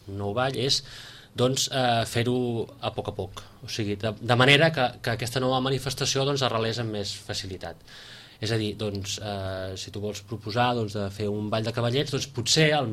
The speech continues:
el, el més lògic seria, doncs, mira, doncs, aquest, aquest primer any el que fem és ensenyar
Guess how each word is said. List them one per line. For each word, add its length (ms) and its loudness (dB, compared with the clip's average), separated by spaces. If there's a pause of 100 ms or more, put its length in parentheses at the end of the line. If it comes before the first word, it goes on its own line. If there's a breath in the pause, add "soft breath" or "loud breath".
(140)
el, 280 -8
el 140 -8 (360)
més 180 -6
lògic 300 2
seria, 320 -2 (540 loud breath)
doncs, 180 -4
mira, 180 0
doncs, 240 -4
aquest, 400 -2
aquest 220 -4
primer 240 0
any 80 0
el 80 -2
que 80 2
fem 240 2
és 220 0 (240)
ensenyar 500 8